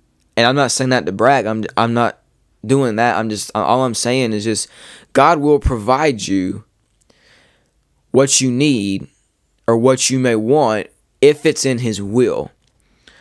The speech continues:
We have to ask things in his will. Even Jesus prayed in God's will. He didn't demand God. He said, "Father, hallowed be thy name. Thy kingdom come. Thy will be done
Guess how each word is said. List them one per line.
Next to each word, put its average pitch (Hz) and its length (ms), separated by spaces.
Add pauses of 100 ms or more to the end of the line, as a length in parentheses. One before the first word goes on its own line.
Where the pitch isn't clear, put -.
(100)
We 117 100
have 135 180
to 131 160
ask 131 360
things 117 340
in 120 200
his 117 200
will. 117 140
Even 143 280
Jesus 123 420
prayed 90 480 (400)
in 123 240
God's 117 380
will. 95 500 (720)
He 123 140
didn't 135 260
demand 117 520
God. 98 440 (680)
He 120 120
said, 117 280
"Father, 127 320
hallowed 131 400
be 127 140
thy 123 200
name. 107 400
Thy 120 240
kingdom 139 460
come. 107 380 (380)
Thy 113 260
will 143 540
be 135 280
done 123 560